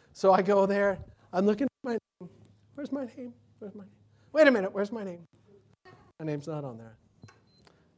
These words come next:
And I got cut. It was kinda sad. A little bummed out. But it's better that my name's not getting omitted from the book of life.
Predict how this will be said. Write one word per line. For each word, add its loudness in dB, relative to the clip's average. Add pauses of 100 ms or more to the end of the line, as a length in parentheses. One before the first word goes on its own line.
And -12
I -10
got -10
cut. -16
It -20
was -18
kinda -16
sad. -20
A -20
little 0
bummed -4
out. -12 (1040)
But 0 (920)
it's -2
better 2
that -2
my -4
name's -6
not -8
getting -12 (720)
omitted -8 (540)
from -12
the -8
book -8
of -8
life. -6